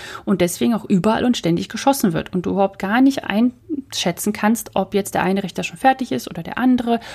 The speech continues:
oder wo was geschossen wird. Manchmal hört man's ja auch nur ein bisschen, manchmal hört man's ein bisschen lauter und manchmal wird was umgestellt und so weiter. Es ist also alles etwas unkoordinierter und man muss sich an sich auch mehr bewegen. Also weil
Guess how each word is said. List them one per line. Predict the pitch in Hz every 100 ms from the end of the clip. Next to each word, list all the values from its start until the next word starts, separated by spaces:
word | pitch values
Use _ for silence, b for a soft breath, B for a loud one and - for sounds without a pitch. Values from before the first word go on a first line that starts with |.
| B B
oder | 214 202 185 165
wo | 208 202 175
was | 165 -
geschossen | 170 254 247 233
wird. | 220
Manchmal | 190 190 - 180 175 B B B
hört | - 220 -
man's | 269 254 254
ja | 240 -
auch | 196 185
nur | 180 170
ein | 170
bisschen, | 294 - 277 254 233
manchmal | 196 190 220
hört | 175
man's | 175
ein | 202
bisschen | 202 220
lauter | 254 254 254 233 226 B B B _
und | 202 196 185
manchmal | 208 202 202
wird | 190
was | 196
umgestellt | - 226 214 208 208
und | 180
so | 165
weiter. | 151 - - - - -
Es | 202 -
ist | 226 -
also | 214 208
alles | - 214 220 214
etwas | 202 - 190 -
unkoordinierter | 220 269 302 277 269 262 247 254 262 269 269 B B B -
und | 220
man | 202
muss | 208
sich | 202 -
an | 180
sich | 202 -
auch | -
mehr | 175 170
bewegen. | 160 160 160 147 -
Also | 160 170
weil | 180